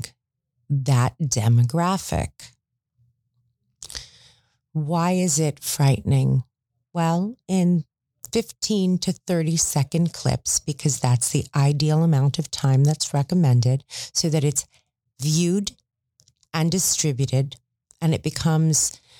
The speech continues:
um, viral. All the information that you want to shove in can be done, and you can avoid context.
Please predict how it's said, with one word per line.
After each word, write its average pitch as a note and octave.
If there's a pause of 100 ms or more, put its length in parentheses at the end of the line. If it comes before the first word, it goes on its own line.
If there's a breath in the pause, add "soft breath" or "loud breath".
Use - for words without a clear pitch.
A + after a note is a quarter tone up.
(280 loud breath)
um, C#3+
viral. C3 (1700 loud breath)
All A#3
the B3+
information E3
that C#3
you D3+
want F3
to D#3
shove D#3+
in A#2 (600)
can D3
be G3
done, B2+ (580)
and A3+
you G#3+
can A#3
avoid E3
context. -